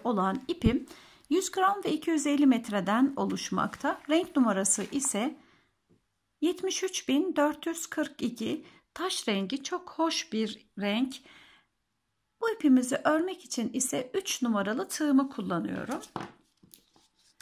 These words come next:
Yüz on sekiz tane zincirimizi çekerek başlayalım.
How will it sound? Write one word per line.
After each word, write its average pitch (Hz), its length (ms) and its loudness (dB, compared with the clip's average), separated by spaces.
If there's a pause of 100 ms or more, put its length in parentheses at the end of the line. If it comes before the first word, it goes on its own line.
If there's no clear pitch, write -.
(480)
Yüz 403 200 -2
on 415 220 -2
sekiz - 400 -2
tane 220 320 0
zincirimizi 254 640 -4
çekerek 269 500 -6
başlayalım. 196 720 -4